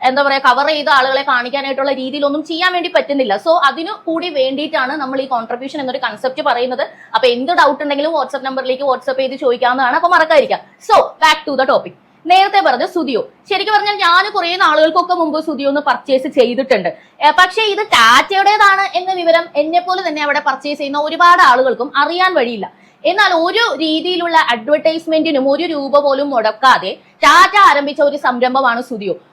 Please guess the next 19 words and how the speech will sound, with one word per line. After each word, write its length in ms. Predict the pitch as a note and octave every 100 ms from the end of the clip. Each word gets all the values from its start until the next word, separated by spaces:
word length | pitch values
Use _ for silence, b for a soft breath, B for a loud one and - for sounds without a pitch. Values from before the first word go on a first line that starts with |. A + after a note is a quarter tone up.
| _
സുദിയോയുടെ 360 | E4 E4 G4+ G#4+
വളർച്ച 420 | G#4+ C#4+ C#4+ -
എന്ന് 260 | F#4 F4+ E4+
പറഞ്ഞാൽ 280 | C#4 B3+ C4+
ഏകദേശം 380 | C#4 D#4 F4 F4
പന്ത്രണ്ട് 560 | D4+ D4 E4 F4+ G4 G4 G4+
കോടി 360 | D#4+ C#4+ D4+ D4+
ടേൺ 260 | C4+ D4 D4+
ഓവറിൽ 300 | B3+ B3 D#4
ഇപ്പോൾ 320 | D#4 - F4+ C#4
എത്തി 160 | D4 F4
നിൽക്കുന്ന 500 | D4+ C4+ C#4 C4+ D4+ B B
ഒരു 180 | C4 D#4 D#4
കമ്പനിയാണ് 540 | B3+ B3+ D4 D4+ C4 A3+
സുദിയോ. 360 | G#3 F3+ E3+ B3
ഈ 220 | F4+ -
പ്രതിഷേധ 360 | C#4+ C#4+ D#4 D#4+
പ്രകടനത്തിന് 500 | E4 D#4+ E4 E4+ F#4
മുൻപ് 440 | D4+ D4 G#4+ G#4